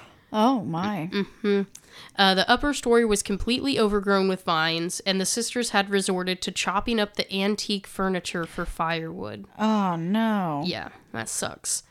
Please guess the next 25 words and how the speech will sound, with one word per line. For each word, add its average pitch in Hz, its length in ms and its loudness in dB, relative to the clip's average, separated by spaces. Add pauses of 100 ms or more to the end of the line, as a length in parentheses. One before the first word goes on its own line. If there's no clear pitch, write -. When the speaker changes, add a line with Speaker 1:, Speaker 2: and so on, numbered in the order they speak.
(680)
Speaker 2:
In 202 320 6
nineteen 214 380 2
sixty, 185 480 0
McRaven 190 500 2
was 180 140 -2
purchased 254 420 2
by 180 260 0
O 226 300 2
E 214 240 -2
Bradway, 180 920 -2
and 190 220 2
with 185 160 -4
cosmetic 196 520 0
restoration, 196 680 0
it 185 120 -6
was 180 160 -4
opened 208 340 0
to 247 80 -2
the 220 100 0
public 185 320 0
for 196 120 -6
touring 170 640 -4
in 180 280 -4
nineteen 202 480 -2
sixty-one. 185 920 -4